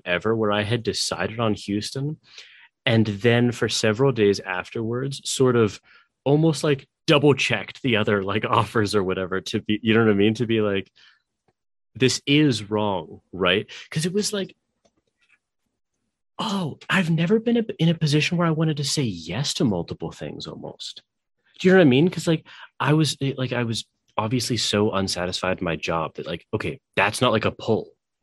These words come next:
right? And the idea, like, but all of these places were, like, so amazing that I had to just be like, "Okay, can I actually say no to this?" It was al-, it was almost that sort of a thing.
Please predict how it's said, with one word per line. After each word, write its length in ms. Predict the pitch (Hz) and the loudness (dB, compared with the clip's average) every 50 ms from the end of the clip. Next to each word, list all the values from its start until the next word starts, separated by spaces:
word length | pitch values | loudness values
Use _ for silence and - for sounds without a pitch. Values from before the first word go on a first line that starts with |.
| _ _ | _ _
right? 280 | - 80 78 82 85 _ _ _ _ _ _ _ _ _ _ | -8 -6 -6 -6 -10 _ _ _ _ _ _ _ _ _ _
And 480 | - 107 104 101 101 101 98 95 90 - _ _ _ _ _ _ _ _ _ _ _ _ _ | -2 0 2 2 2 2 2 0 -2 -6 _ _ _ _ _ _ _ _ _ _ _ _ _
the 200 | - 107 110 104 | 2 4 4 6
idea, 520 | 107 110 110 - 120 120 120 113 78 127 117 | 4 2 2 0 -4 -4 -4 -4 -4 -2 0
like, 240 | 117 113 110 - _ _ - - _ _ _ _ _ - | 0 -2 -2 -4 _ _ -20 -20 _ _ _ _ _ 0
but 140 | 143 139 - - | 0 0 2 0
all 240 | 120 117 139 165 190 | 2 2 2 2 2
of 80 | 196 165 | 0 -2
these 180 | 202 190 165 | -2 -4 -4
places 400 | - - 123 123 120 - 143 131 | -4 -2 -2 -2 -2 -2 -6 -4
were, 80 | 120 135 | -2 -2
like, 160 | 120 113 107 | -2 -2 -2
so 380 | - - - - 104 101 113 117 | -2 -4 -2 0 0 0 2 0
amazing 720 | 101 82 73 76 76 80 82 82 - - 123 135 139 139 _ | 0 -2 -4 -6 -6 -8 -8 -8 -8 -8 -8 -8 -10 -10 _
that 160 | 104 101 107 104 | -2 0 0 2
I 100 | 104 107 | 2 0
had 300 | 107 - - 123 127 127 | -2 -4 -4 -4 -4 -4
to 80 | 147 | -4
just 240 | 139 143 139 - _ | -6 -6 -6 -6 _
be 120 | - 123 | -6 -6
like, 380 | 113 107 95 87 90 90 _ _ _ _ _ | -4 -2 -2 -2 -4 -4 _ _ _ _ _
"Okay, 480 | 113 107 - - 113 104 87 78 73 - _ _ _ | -8 -8 -4 -4 -2 -2 -2 -2 -4 -8 _ _ _
can 140 | - - 120 | -10 -4 0
I 140 | 120 135 156 | 0 2 0
actually 280 | 180 - - - 247 - | 0 -2 -2 -4 -4 -4
say 280 | - - 208 190 151 110 | -2 0 2 2 2 2
no 400 | 90 82 78 78 78 80 98 117 | 0 -2 -2 -2 -2 -2 -4 -2
to 160 | - 151 147 | -4 -4 -4
this?" 420 | 143 160 180 202 - - - - _ _ _ _ _ _ _ _ _ _ _ - | -4 -6 -6 -6 -8 -10 -12 -14 _ _ _ _ _ _ _ _ _ _ _ 2
It 60 | 135 | 4
was 140 | 139 135 156 | 4 6 6
al-, 140 | 175 165 127 | 4 4 4
it 40 | 135 | 4
was 160 | 135 143 139 | 4 4 4
almost 360 | 160 170 175 160 139 - - - | 4 2 2 0 -2 -4 -6 -4
that 260 | 92 98 117 127 - | -2 -2 -2 -2 -4
sort 200 | - - 98 85 | -4 -6 -4 -6
of 100 | 80 73 | -6 -10
a 80 | 71 | -12
thing. 360 | - _ - 82 85 104 113 | -16 _ -20 -20 -18 -20 -20